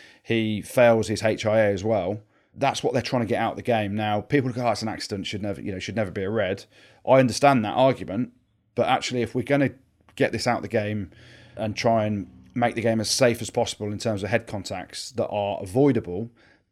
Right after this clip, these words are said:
then you have to punish players, you know, that are flying out the line to end a,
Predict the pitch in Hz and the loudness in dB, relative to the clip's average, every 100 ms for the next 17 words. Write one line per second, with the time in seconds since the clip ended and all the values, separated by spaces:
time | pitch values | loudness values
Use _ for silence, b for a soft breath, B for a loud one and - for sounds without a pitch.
0 | - 113 110 107 117 120 - - - 107 | 2 2 2 0 -2 -6 -8 -8 -6 -8
1 | 104 - - b b _ 117 107 104 101 | -6 -10 -12 b b _ 0 2 2 -2
2 | - - - 104 101 95 107 - 120 113 | -8 -14 -8 -6 -4 -2 -4 -2 -2 0
3 | 113 87 110 107 107 92 b b b b | 0 0 -2 -2 -4 -6 b b b b
4 | b b - 117 110 B B - - 127 | b b -4 0 0 B B 0 4 6
5 | 117 117 | 4 2